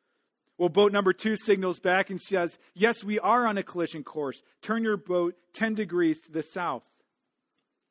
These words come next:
Boat one signals back again and says, "I am an admiral in Her Majesty's Navy. I'm telling you to turn your boat ten degrees north."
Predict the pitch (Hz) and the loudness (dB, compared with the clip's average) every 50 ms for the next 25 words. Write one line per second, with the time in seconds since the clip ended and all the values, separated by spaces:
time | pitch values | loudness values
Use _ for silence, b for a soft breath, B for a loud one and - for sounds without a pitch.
0 | _ _ _ _ _ _ - 208 196 190 190 180 180 185 185 185 - - 190 180 | _ _ _ _ _ _ 2 4 4 4 4 4 2 2 2 0 -2 0 0 0
1 | 180 180 175 - - - 170 170 175 170 - 180 170 165 175 170 165 156 - 180 | 0 -2 -2 -4 -4 -2 -2 -2 -2 -2 -2 -4 -6 -4 -6 -6 -6 -6 -4 -4
2 | 165 - - 190 190 214 220 220 214 208 196 190 180 175 202 - - 196 208 226 | -4 -4 -2 0 0 2 2 0 -2 -2 -2 -2 -2 -4 -6 -6 -4 0 0 2
3 | 240 233 226 226 226 233 220 220 220 - 185 170 160 175 170 156 160 180 190 202 | 2 0 0 -2 0 0 0 0 0 -2 -4 -8 -6 -6 -6 -4 -4 -2 -2 -2
4 | 214 - 214 208 - - 214 208 190 - 175 160 156 156 151 139 135 123 - B | -4 -6 -8 -12 -10 -10 -10 -10 -10 -10 -8 -6 -4 -4 -4 -4 -4 -6 -6 B
5 | B B B 185 185 185 180 - - - 240 240 233 214 202 170 175 165 - - | B B B -2 -2 -2 -4 -8 -6 -4 -2 -2 -2 -2 -4 -4 -6 -8 -8 -8
6 | - 226 240 233 233 226 202 165 202 180 170 - - - - 214 214 214 214 180 | -8 -6 -4 -4 -4 -4 -4 -2 -2 -2 -2 -4 -6 -10 -12 -10 -8 -8 -8 -4
7 | 185 180 185 180 - 160 139 127 113 107 | -4 -4 -4 -4 -6 -10 -12 -12 -12 -14